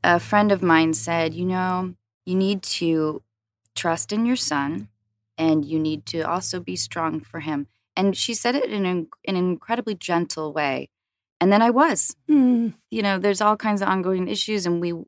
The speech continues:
Speaker 1: witnessed a lot of pain in the nicu, but I did like it that I didn't sink into it.
Speaker 2: Mm-hmm.
Speaker 1: I'm really proud that I, like, went to the nicu,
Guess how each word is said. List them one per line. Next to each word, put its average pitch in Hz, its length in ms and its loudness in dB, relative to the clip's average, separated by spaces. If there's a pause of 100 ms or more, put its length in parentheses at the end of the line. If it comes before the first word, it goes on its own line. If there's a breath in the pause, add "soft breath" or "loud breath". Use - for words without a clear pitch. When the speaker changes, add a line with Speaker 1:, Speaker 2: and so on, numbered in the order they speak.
Speaker 1:
witnessed 202 720 -2
a 180 100 0
lot 180 260 6
of 170 240 -2 (480)
pain 202 360 2
in 214 100 2
the 196 60 2
nicu, 190 540 0 (400)
but 196 320 6 (1040)
I 185 140 6
did 220 560 2
like 190 340 2
it 160 120 -2
that 156 120 -8
I 156 140 2
didn't 165 220 0
sink - 420 -2
into 160 400 -2
it. - 240 -20 (260)
Speaker 2:
Mm-hmm. 208 600 0
Speaker 1:
I'm 165 400 2
really 202 280 2
proud 165 440 2
that - 100 -4
I, 170 240 2
like, 170 300 0 (440)
went 170 260 2
to - 100 -4
the 254 80 6
nicu, 220 480 0